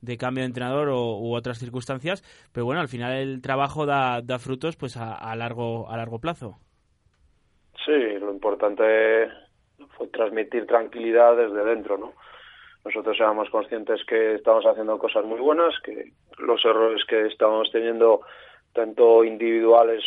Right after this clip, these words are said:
Speaker 2: en la mayor parte de las acciones del juego que nos costaban goles, como a ciertos errores también colectivos, pues nos estaban generando perder muchos puntos.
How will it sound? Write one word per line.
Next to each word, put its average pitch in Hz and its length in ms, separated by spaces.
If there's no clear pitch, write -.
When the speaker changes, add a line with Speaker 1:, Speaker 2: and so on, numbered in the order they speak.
Speaker 2:
en 107 140
la 107 80
mayor 110 340
parte 113 300
de 113 640
las 110 200
acciones 110 320
del 110 100
juego 117 600
que 113 80
nos 110 160
costaban 113 440
goles, 113 300
como 101 260
a 101 200
ciertos 107 340
errores 110 240
también 110 240
colectivos, 110 540
pues 101 160
nos 101 140
estaban 104 600
generando 113 420
perder 110 240
muchos 107 340
puntos. 147 400